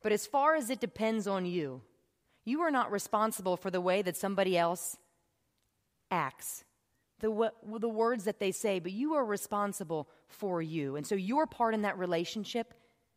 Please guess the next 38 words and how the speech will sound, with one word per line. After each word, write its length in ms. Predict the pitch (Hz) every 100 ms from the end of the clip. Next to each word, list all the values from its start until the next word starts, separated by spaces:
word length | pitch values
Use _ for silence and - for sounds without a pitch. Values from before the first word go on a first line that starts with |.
| _ _ _ _
needs 460 | 202 202 208 202 -
to 100 | 226
be 180 | 175 202
one 320 | 180 175 160
of 80 | 156
a 80 | 156
peacemaker, 760 | - 180 - 156 139 143 135 - - -
not 160 | 240
somebody 400 | - 240 220 214
who 100 | 202
just 220 | 208 190 -
sits 160 | 220
back 300 | - 196 185 -
and 120 | 202
enjoys 600 | 185 160 180 190 196 -
peace. 500 | - 214 233 - - _ _ _ -
To 100 | 208
be 100 | 214
a 60 |
peacemaker, 880 | - - 247 - 208 202 214 208 151
to 100 | -
be 220 | 170 -
in 220 | - 262 226
a 40 |
s-, 320 | 190 - - - _ _ _ _
a, 120 | - 196 165 _
a 80 | 202
situation 760 | - 277 - 247 202 214 214 185
that 140 | 165
is 140 | 156
chaotic 540 | - 190 180 180 160 143 - - - -
and 80 |
say, 100 | 185
"I'm 140 | 180 214
gonna 140 | 214
work 340 | 170 185 180 -
for 160 | 190
peace 400 | - 208 175 -